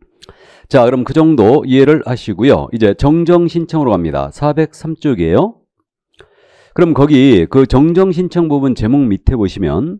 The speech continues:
거래 당사 또는 기업공사는 부동산 거래 신고 내용 중 다음의 어느 하나의 사항이 잘못 기재된 경우, 밑줄이죠.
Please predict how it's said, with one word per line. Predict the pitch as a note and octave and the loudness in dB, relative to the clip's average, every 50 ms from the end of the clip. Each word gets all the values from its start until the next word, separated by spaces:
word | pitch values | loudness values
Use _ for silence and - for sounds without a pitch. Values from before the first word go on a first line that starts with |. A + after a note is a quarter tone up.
| _ _ | _ _
거래 | - - C3 D3+ E3 F3 | -2 0 2 2 4 2
당사 | E3 D#3+ E3 D3+ D#3 | 0 0 -2 -4 -6
또는 | D3 - D#3+ D3+ C#3 | -4 -2 -2 -2 0
기업공사는 | A#2 C3 B2+ - C#3 C3 A#2+ A#2+ B2+ B2+ G#2+ F2 - | -2 -2 -4 -2 -4 -4 -4 -2 -2 -2 -2 -2 -2
부동산 | - B2 C#3 D3 D#3 D3+ D#3 D#3 D3+ | -2 -2 0 0 0 0 -2 -2 -2
거래 | C#3+ C3 B2+ | 0 0 -2
신고 | B2 - D3+ D#3 D3+ | -2 -4 -6 -4 -2
내용 | C#3+ B2+ A2 G#2+ G#2+ | 0 2 2 0 0
중 | E2+ E2+ D#2+ F2+ A#2+ - - - _ _ - _ | -2 -4 -4 -4 -8 -10 -16 -20 _ _ -18 _
다음의 | - A2 B2 D3 D#3+ D#3+ E3 E3 E3 E3 - - | 0 2 2 4 2 2 2 2 2 2 2 0
어느 | A2 B2 C#3 | 0 0 0
하나의 | D3 D3 D#3 D#3 D#3 D3 C#3 B2+ | 0 -2 -2 -4 -4 -4 -4 -4
사항이 | A#2 B2+ B2 A2+ G2 F2 | -4 -4 -2 -2 -2 -2
잘못 | - - - F2 F2 F2+ F2+ F2+ A2+ D#3+ G3+ - _ | -4 -6 -6 -4 -4 -4 -2 0 0 0 0 0 _
기재된 | _ - C#3+ D3 D#3 D3 C#3 B2 | _ 0 2 2 2 2 2 0
경우, | G2 D#2+ D2 E2 | -2 -2 -4 -6
밑줄이죠. | A2 A#2+ - - C#3 A#2 G2 E2 E2+ F2+ A#2+ D#3+ | -8 -4 -2 0 0 0 0 -2 -2 -4 -4 -6